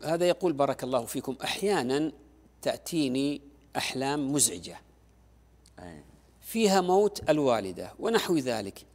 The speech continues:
Speaker 1: فما العمل في هذه الحالة؟
Speaker 2: الشيطان من أعظم مهامه تحزين المؤمنين،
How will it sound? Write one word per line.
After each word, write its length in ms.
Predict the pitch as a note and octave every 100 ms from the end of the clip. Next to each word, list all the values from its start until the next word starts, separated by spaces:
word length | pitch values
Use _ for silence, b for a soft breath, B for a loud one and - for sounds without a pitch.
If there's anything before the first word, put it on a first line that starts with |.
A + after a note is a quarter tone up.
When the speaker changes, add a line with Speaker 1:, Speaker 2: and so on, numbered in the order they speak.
| -
Speaker 1:
فما 220 | A#3+ G3+
العمل 480 | D#3+ F#3 F3+ F#3+ F#3 -
في 180 | - C#3+
هذه 560 | D3 C3+ C3+ B2 B2+ B2 - _ D#3+
الحالة؟ 480 | - A2+ G2 G#2+ - - _ _ _ b b b b b b b _ -
Speaker 2:
الشيطان 960 | C3 - D3 D#3+ C#3 D#3 D3+ D3 D3 C#3 - - _ _ _ _ _ _ _ _ -
من 560 | A2 C3 C#3 B2+ B2+ C#3
أعظم 540 | C3+ A2 A#2+ G2+ F#2 - - - _ _ - B B B B -
مهامه 680 | A#2+ C3 B2 B2+ C3 C3 F2
تحزين 540 | G#2+ - F#2 C3 A2
المؤمنين، 680 | G#2+ G#2+ G#2 F#2 F2+ F#2+